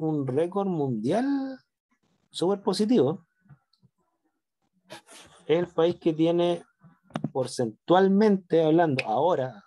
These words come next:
a, a este año, está creo que en primero o segundo lugar en el mundo del porcentaje de energía que se produce por f-,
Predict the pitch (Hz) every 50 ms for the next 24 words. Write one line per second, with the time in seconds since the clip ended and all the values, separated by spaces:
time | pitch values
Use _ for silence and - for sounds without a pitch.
0 | - - - 110 104 95 95 120 127 135 135 160 147 135 131 165 - _ _ _
1 | _ _ _ _ _ _ _ _ _ _ _ _ _ _ _ _ _ _ _ _
2 | _ _ _ _ _ _ _ _ _ - 123 127 - - 175 196 208 202 190 190
3 | 190 196 185 180 - - 139 120 131 170 208 233 226 220 - 202 202 208 208 208
4 | 214 214 214 214 220 220 220 208 196 190 208 226 233 220 214 233 240 240 - _
5 | - 123 123 139 139 139 139 - - 135 131 - - 139 113 - _ - 165 170
6 | 165 - 185 175 165 156 143 135 135 - - - 156 165 175 190 202 220 214 -
7 | _ _ _ _ _ - - - - _ _ _ _ _ _ _ - 139 135 143
8 | 143 131 127 131 131 147 156 151 - 160 139 139 135 131 - - - -